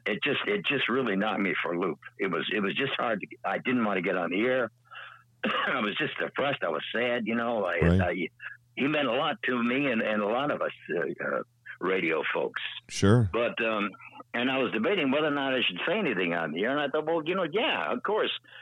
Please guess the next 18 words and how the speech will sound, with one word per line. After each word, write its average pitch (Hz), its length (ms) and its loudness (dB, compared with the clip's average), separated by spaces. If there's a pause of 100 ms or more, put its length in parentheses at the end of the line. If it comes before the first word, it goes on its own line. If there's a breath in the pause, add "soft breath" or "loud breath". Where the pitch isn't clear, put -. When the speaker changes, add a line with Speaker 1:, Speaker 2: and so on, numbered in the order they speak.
(120)
Speaker 1:
You 185 80 -2
know, 170 100 0
we 139 160 2
got 117 140 0
Ohio, 139 460 0
Indiana, 117 440 0
Michigan, 135 580 0
Wisconsin, 98 800 -2
you 135 60 2
know, 127 100 0
all 151 200 0
the 135 60 2
listeners 117 460 0 (360 loud breath)
from 135 120 2
the 120 80 2
Midwest 131 440 0
down 107 260 0
here. 156 380 0